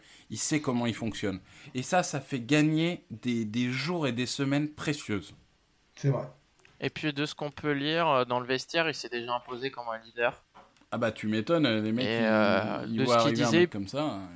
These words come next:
Speaker 1: ils sont impressionnés.
Speaker 3: ouais, ouais, bah, il a été directement lui-même. C'est vrai qu'en plus, il connaît... Euh, A priori, avec Maddox, ils sont en contact depuis que Maddox a été drafté parce qu'ils sont tous les deux de la même ville. Euh, Slay s'est entraîné aussi les intersaisons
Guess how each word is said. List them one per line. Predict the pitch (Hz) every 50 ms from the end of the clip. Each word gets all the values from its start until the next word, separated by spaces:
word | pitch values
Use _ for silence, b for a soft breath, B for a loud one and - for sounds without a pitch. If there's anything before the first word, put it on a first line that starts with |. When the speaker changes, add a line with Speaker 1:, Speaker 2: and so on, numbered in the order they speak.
| 82 85 127 131 135
Speaker 1:
ils | -
sont | - - -
impressionnés. | - - - - - 120 139 139
Speaker 3:
ouais, | 151
ouais, | 156 147 147 156 160
bah, | 151 139 131 135
il | 131 135
a | 135
été | 139 - - 147 139
directement | 131 143 143 151 165 - - 156 151 147 147 151
lui-même. | 147 143 139 139 139 139 143 156 160 160
C'est | - - 135
vrai | 131 143 151 - -
qu'en | - 127 120 127 -
plus, | - 156 156 - -
il | 147 -
connaît... | - 151 147 147 151 151 151 147
Euh, | 147 143 135 B B B B B B B B B B _ _ _ -
A | - 139
priori, | - - 165 165 180
avec | 202 190 165 -
Maddox, | 147 143 147 143 151 165 - - - - -
ils | 131 131 131 127 127 123 123 123 123 120
sont | 123 - - 135
en | 135
contact | - - 143 139 - 156 160 147 139
depuis | 135 127 127 - 143 135 -
que | 135
Maddox | 131 127 135 135 135 - 147
a | 135
été | 127 131 123
drafté | 123 117 120 120 123 - - 151 156 151
parce | - 120 113 113 -
qu'ils | - 127 120 123 120
sont | 117 - 131 - -
tous | - 139
les | 135 135 131
deux | 131 139
de | 135 127
la | 127 123
même | 123 120 123 120
ville. | 120 123 139 147 165 165 - _ _ _ _ _ _ _ _ _ _ _ _ _ _ - -
Euh, | 117 117 117 117 113 113 113 110 107 107 104 101 85 87 90 98
Slay | - - - 151 147 147 156
s'est | - - 139
entraîné | 131 131 - - 143 135 139 139 143 143
aussi | 139 135 127 - - - 143 143 147
les | 139 131 120 131
intersaisons | 127 123 - 135 123 - 135 127 135